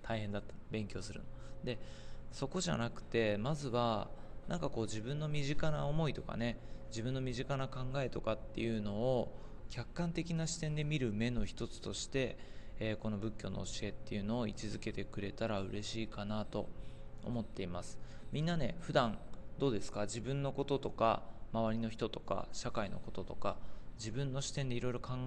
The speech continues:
えていると思うんですけど、えー、それをね、別の角度から検討するって、あんまりしたことないんじゃないかな。まあ、誰かと話したりとか、まあ、本読んだり、テレビ見たりとかってあると思うんですけど、それってね、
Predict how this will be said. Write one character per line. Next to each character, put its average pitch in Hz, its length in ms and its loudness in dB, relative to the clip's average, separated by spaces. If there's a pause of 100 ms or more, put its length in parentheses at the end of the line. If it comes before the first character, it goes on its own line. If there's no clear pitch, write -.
え 117 80 0
て - 100 -2
い - 20 0
る - 80 -2
と - 100 0
思 104 160 0
う - 20 2
ん 95 60 -4
で - 80 -6
す - 100 -4
け - 100 -6
ど、 - 220 0 (440)
え 110 120 2
ー、 110 40 4
そ - 140 8
れ 151 80 12
を 175 80 8
ね、 117 180 12
別 120 300 6
の 196 100 4
角 208 280 0
度 127 120 2
か 113 160 4
ら 107 240 6 (480)
検 123 320 6
討 123 100 10
す - 160 8
る 120 60 10
っ 113 40 10
て、 - 360 4 (680)
あ 147 60 6
ん 156 80 8
ま 170 80 6
り 165 100 8
し - 80 6
た 165 80 6
こ - 120 4
と 104 100 6
な 104 100 2
い 104 60 2
ん 101 40 -2
じ - 60 -4
ゃ - 40 -4
な - 80 -6
い - 20 -6
か - 160 -4
な。 - 60 -6
ま - 40 -6 (540)
あ、 - 20 0
誰 185 200 6
か 117 120 4
と 104 100 0
話 110 400 0
し - 100 -4
た - 120 -2
り - 80 -6
と - 120 -8
か、 - 260 2 (540)
ま 131 80 2
あ、 131 40 0
本 139 140 4
読 117 160 2
ん 98 60 2
だ 98 100 0
り、 - 80 -2
テ 120 140 2
レ 113 100 4
ビ 101 80 2
見 101 140 0
た 104 100 4
り 101 80 2
と 101 100 4
か 98 120 2
っ 92 40 0
て 110 120 2
あ 110 60 6
る 107 80 2
と 98 100 -4
思 95 100 -4
う 92 40 -6
ん 101 60 -6
で - 80 -2
す - 80 -4
け 104 100 -4
ど、 104 40 -2
そ - 140 -2
れ 196 80 2
っ 196 40 0
て - 200 -4
ね、 98 160 -2